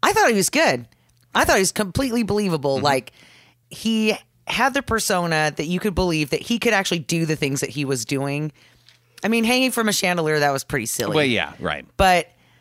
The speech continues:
Speaker 1: you know, you didn't question it 'cause <laughs> it was like, this guy just fucking cut somebody's a-, Adam's apple off by bouncing a knife off of a table.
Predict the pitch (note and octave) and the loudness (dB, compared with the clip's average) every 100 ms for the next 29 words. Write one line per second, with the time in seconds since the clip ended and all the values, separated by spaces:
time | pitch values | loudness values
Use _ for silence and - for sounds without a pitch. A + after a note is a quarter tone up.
0 | _ _ - G3 B3 C4 C4 B3+ C#4 D#4+ | _ _ -8 -2 2 2 2 0 0 0
1 | - C4+ - E3+ B2 - E3+ G#3+ A#3+ - | 2 2 2 -2 -4 -2 0 2 2 2
2 | A#3+ G#3 G#3+ G3+ F#3 - D4+ - B3+ B3 | 0 2 2 2 0 -4 -2 2 4 6
3 | A#3+ A#3 A3+ - G3 E3+ G#3 G#3 - - | 4 4 0 -4 -12 -4 -2 -2 -4 -2
4 | G#3+ G3+ F#3+ G#3+ G3 G#3+ G3 F#3+ E3 D3+ | 0 0 0 0 0 0 0 -2 -2 2
5 | D#3+ E3+ - - D#3 E3+ D#3 D#3+ C#3+ D3+ | 2 2 -2 0 2 2 2 0 0 2
6 | D3 C#3+ - _ - F3+ F#3 F#3+ F#3 F#3+ | 2 2 -2 _ -2 0 2 2 2 2
7 | G3 E3+ D#3 D3+ D3 C3+ C#3+ C#3 D3+ C3+ | 0 0 0 2 0 0 -4 -4 -2 -2
8 | F#2+ | -4